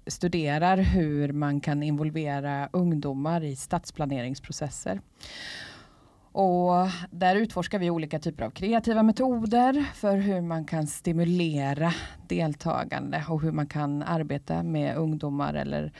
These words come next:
underrepresenterade grupper egentligen, eh, för att få in, eh, deras åsikter om hur staden ska utvecklas.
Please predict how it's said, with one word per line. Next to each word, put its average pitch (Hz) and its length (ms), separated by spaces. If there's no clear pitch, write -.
underrepresenterade 147 1040
grupper - 640
egentligen, 190 600
eh, - 280
för - 160
att 156 140
få 165 120
in, 156 280
eh, 165 540
deras 156 640
åsikter 151 800
om 139 240
hur 139 360
staden 170 480
ska 214 120
utvecklas. 180 540